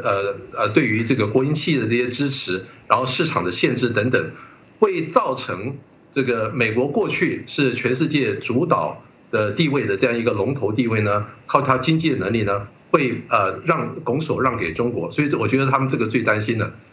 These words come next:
那这个刚好也是中国最不能够让-，让步的一点。中国可能可以，比如说，呃，呃，承诺去购买一些美国农产品或者是天然气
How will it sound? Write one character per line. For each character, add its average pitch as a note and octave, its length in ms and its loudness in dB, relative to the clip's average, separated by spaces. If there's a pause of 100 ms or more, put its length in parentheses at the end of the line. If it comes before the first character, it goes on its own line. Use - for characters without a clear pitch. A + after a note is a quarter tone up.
那 D#3 160 4
这 G#3+ 140 0
个 D3 160 0 (240)
刚 F#3 200 0
好 G#2 220 0
也 F#2+ 160 -4
是 C3 140 -2
中 C3+ 180 -2
国 G#2+ 140 -2
最 D#3 160 2
不 C3+ 100 0
能 A#2+ 160 -2
够 B2 80 2
让-， A#2+ 440 0
让 A#2+ 180 2
步 B2+ 120 0
的 - 80 -4
一 A2+ 80 -8
点。 A#2+ 260 -4
中 F3+ 160 4
国 D#3 120 2
可 D#3+ 160 2
能 B2 180 2
可 D3 200 2
以， G#2+ 260 -2 (100)
比 - 60 -2
如 A2 100 2
说， B2+ 380 2 (380)
呃， F#2+ 340 2 (100)
呃， G#2 140 0
承 G#2+ 260 0
诺 B2 200 2
去 A#2 240 0
购 D#3+ 120 4
买 G2 160 2
一 F#2 80 -2
些 A2+ 200 2
美 G2+ 120 0
国 G2 140 0
农 G#2+ 160 -2
产 B2 220 0
品 F2 180 -2
或 A2 120 2
者 F#2+ 40 -2
是 G#2+ 80 -2
天 B2 220 2
然 G2 160 -2
气 - 360 -2